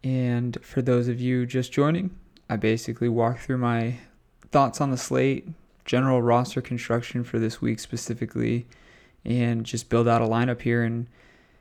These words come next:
give you my thought process on how I evaluate and ultimately pick players to go in that lineup.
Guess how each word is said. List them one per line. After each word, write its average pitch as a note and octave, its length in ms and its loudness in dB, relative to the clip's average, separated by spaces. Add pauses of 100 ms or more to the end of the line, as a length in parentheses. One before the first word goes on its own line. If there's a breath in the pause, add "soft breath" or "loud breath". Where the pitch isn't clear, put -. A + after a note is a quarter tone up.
(200 soft breath)
give B2+ 160 4
you B2 100 4
my A#2+ 280 4
thought A#2+ 320 0
process A#2+ 500 -2
on B2 80 0
how A#2+ 220 2
I A#2 140 2
evaluate A#2+ 600 2
and B2+ 360 -6
ultimately A#2+ 440 -2
pick A#2+ 260 -2
players B2 340 2
to C3 40 -6
go C3 160 2
in D#3 120 2
that B2 120 -2
lineup. A#2 380 0